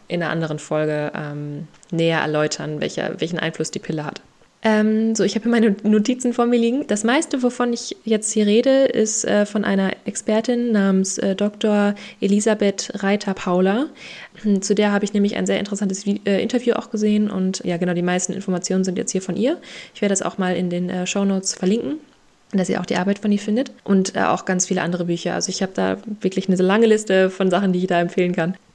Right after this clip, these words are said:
So, und zwar kann man nämlich den Zyklus, von dem man ja meist eher nur die Blutung so wirklich bemerkt, den kann man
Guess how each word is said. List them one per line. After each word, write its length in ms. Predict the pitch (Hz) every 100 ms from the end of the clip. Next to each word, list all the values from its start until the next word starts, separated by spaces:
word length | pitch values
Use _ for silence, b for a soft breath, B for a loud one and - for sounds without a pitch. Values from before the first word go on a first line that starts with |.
| _
So, 160 | - 208
und 160 | 196
zwar 400 | 185 208 233 302
kann 180 | 320 262
man 140 | 247 233
nämlich 320 | 233 226 220
den 180 | 185 175
Zyklus, 880 | - 196 196 - 226 285 330 - -
von 220 | - 202
dem 160 | 196 208
man 120 | 208
ja 120 | 190
meist 420 | 185 185 208 214 -
eher 220 | 196 190
nur 160 | 185
die 100 | 175
Blutung 600 | 180 208 262 - 233 233 214
so 160 | 202
wirklich 460 | 202 202 196 185 -
bemerkt, 640 | 185 185 185 226 262 - - _ _ -
den 240 | 190 180
kann 160 | 180 196
man 320 | 214 208